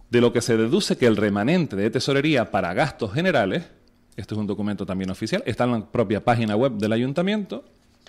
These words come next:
queda un importe de setenta y tres millones trescientos setenta y tres mil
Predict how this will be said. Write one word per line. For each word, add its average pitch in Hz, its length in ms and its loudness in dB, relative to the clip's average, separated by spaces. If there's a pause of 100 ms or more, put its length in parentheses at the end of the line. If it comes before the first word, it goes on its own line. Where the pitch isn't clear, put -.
(1800)
queda 202 580 4
un 185 140 6
importe 202 540 2
de 139 100 2
setenta 127 640 4
y 117 100 4
tres 190 260 2
millones 151 500 0
trescientos 143 640 -2
setenta 107 360 -2
y 101 120 -4
tres 98 280 -8
mil 151 320 -4